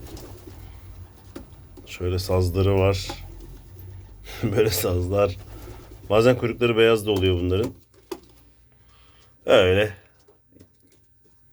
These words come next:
Yeme düşsünler diye bekliyoruz. Geçen günlerden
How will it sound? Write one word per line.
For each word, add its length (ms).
Yeme 240
düşsünler 600
diye 180
bekliyoruz. 800
Geçen 420
günlerden 540